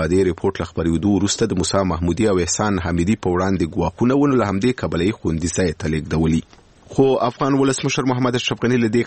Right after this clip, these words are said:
قضیې سره د ملي امنیت چلند ناسم بللی. لارک څخه خپره شوې خبرپاڼه د ولسمشر غني له خولې وایي چې له دې قضیې سره د ملي امنیت د چلند له خبرېدو وروسته سمدستي له دې سره یې مخالفت کړی او د ملي امنیت له ادارې یې غوښتي چې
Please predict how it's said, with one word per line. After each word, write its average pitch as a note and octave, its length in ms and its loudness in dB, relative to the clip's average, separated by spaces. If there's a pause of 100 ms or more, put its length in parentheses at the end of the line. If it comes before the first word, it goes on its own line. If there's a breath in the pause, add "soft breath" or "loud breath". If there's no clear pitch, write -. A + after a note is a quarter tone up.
قضیې A2+ 360 0
سره F#2+ 300 -2
د E2 260 0
ملي F#2 260 2
امنیت F#2 260 0
چلند F2+ 360 -2
ناسم D#2 420 -4
بللی. D2+ 280 -2 (560 loud breath)
لارک F#2 240 0
څخه - 260 -6
خپره F#2 260 -2
شوې F#2+ 200 0
خبرپاڼه G2 540 0
د - 20 0
ولسمشر F#2 600 -2
غني G2+ 140 2
له A2+ 100 2
خولې F#2+ 280 0
وایي G2 140 2
چې - 120 -2
له B2 120 2
دې F#2+ 140 2 (100)
قضیې G#2+ 280 0
سره B2 300 -2 (420 loud breath)
د D#2+ 220 -4
ملي E2+ 260 2
امنیت F2+ 240 0
د D#2+ 120 -6
چلند F#2+ 320 0
له E2+ 160 0
خبرېدو E2 400 -4
وروسته G2 420 0
سمدستي A#2 500 -2
له G2 100 2
دې E2 120 -2
سره E2+ 260 -2
یې E2 60 0
مخالفت D#2+ 600 -2
کړی C3 100 2
او D3 120 2
د B2 80 0
ملي F#2 260 2
امنیت F2+ 320 0
له F2 40 0
ادارې E2 320 0
یې F2 220 0
غوښتي - 260 -2
چې C3 140 0